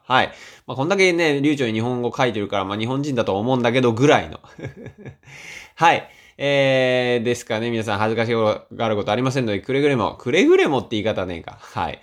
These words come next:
あの、気軽に、はい、えー、質問をこのポッドキャストの表紙のね、ところにあります、えー、Googleフォームからお寄せいただければなと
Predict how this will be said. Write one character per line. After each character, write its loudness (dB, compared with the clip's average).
あ -2
の、 2
気 -8
軽 4
に、 -2
は 0
い、 -10
え -4
ー、 -2
質 -14
問 -4
を 2
こ -4
の -4
ポ -4
ッ -8
ド -4
キ -4
ャ -2
ス -12
ト -10
の -8
表 -4
紙 -8
の -4
ね、 -4
と -12
こ -4
ろ -4
に -2
あ 0
り -2
ま 2
す、 -4
え -4
ー、 -4
Google -2
フ -6
ォ -2
ー -2
ム -8
か -4
ら 4
お -2
寄 -4
せ -10
い -8
た -6
だ -6
け -10
れ -6
ば -6
な -8
と -6